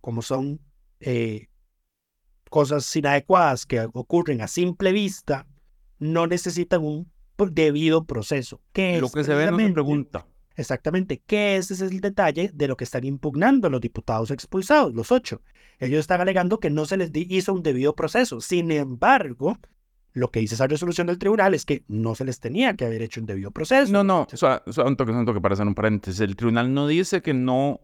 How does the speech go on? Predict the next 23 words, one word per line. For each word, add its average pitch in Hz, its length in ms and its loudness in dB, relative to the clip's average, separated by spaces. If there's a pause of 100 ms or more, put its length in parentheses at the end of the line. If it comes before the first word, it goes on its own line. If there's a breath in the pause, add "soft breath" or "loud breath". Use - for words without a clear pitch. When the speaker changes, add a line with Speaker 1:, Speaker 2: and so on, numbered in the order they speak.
Speaker 2:
s-, - 220 -14
hay 131 140 0
que - 80 -4
hacer 139 160 0
un 143 100 0
debido 131 240 2
proceso. 151 500 0
El 123 120 -2
tribunal 110 420 2
lo 120 140 0
que 101 100 0
dice 143 180 -2
es 120 60 -4
que 110 120 -2
para 101 300 2
estos 170 520 0
casos 143 420 0
el 127 160 0
debido 104 380 0
proceso 127 500 -2
es 127 540 0
dar 104 280 4
audiencia 117 800 2